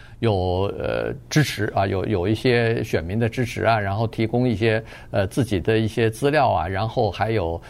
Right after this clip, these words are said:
呃，要交纳这个报名费啊等等哈，填表啊之类的。现在一共呢是有四十一个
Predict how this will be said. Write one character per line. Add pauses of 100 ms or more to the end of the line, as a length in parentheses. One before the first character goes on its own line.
(160)
呃，
要
交
纳
这
个
报
名
费
啊
等
等
哈，
填
表
啊
之
类
的。 (220)
现
在
一
共
呢
是
有
四
十
一
个